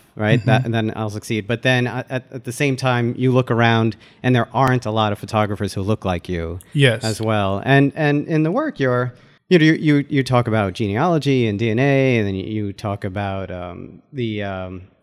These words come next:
Speaker 1: history of art. And so you're, you're dealing s-, kind of micro, macro and micro at the same time, right?
Speaker 2: Mm-hmm.
Speaker 1: Yourself and also the, the larger art world.
Speaker 2: Yes. A-,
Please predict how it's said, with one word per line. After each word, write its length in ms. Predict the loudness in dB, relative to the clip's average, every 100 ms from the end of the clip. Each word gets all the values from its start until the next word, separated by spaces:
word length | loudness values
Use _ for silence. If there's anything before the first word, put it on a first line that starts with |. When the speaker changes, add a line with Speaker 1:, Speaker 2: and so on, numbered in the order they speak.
| -2
Speaker 1:
history 640 | 0 0 2 2 4 2
of 180 | -2 0
art. 200 | 2 2
And 100 | 2
so 80 | 2
you're, 140 | 2
you're 180 | 2 2
dealing 420 | 4 4 4 0
s-, 140 | -4 -18 -2
kind 140 | 2
of 80 | 4
micro, 800 | 4 2 2 0 2 0 -4 -2
macro 440 | 0 2 2 2
and 120 | 0 -2
micro 320 | -4 -4 -4
at 60 | -4
the 80 |
same 240 | -2 -2 0
time, 400 | 0 2 4 6
right? 160 | 6
Speaker 2:
Mm-hmm. 80 | 4
Speaker 1:
Yourself 360 | 2 0 0 0
and 120 | 0
also 220 | -2 -2 -4
the, 180 | -4 -6
the 120 | -6
larger 320 | -4 -4 -4
art 200 | -4 -4
world. 320 | -4 -6 -8
Speaker 2:
Yes. 520 | 2 2 2 -6 -14 -12
A-, 300 | -12 -12